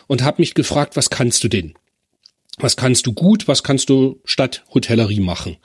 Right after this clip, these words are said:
Und da kam halt relativ schnell so auf, „Okay, Videospiele handeln, das ist was, das kannst du.“ Und dann habe ich mich am ersten Juli zweitausendvier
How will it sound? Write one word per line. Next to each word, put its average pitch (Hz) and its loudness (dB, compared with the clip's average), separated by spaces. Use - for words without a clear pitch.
Und 113 -4
da 117 0
kam 170 0
halt 143 0
relativ 147 0
schnell 123 2
so 143 2
auf, 117 -2
„Okay, 120 0
Videospiele 135 0
handeln, 147 2
das 123 -2
ist - -4
was, 120 -2
das - -2
kannst - -4
du.“ 90 -6
Und 117 2
dann 110 0
habe 139 2
ich 127 -2
mich 131 0
am 120 4
ersten 127 -2
Juli 113 0
zweitausendvier 131 0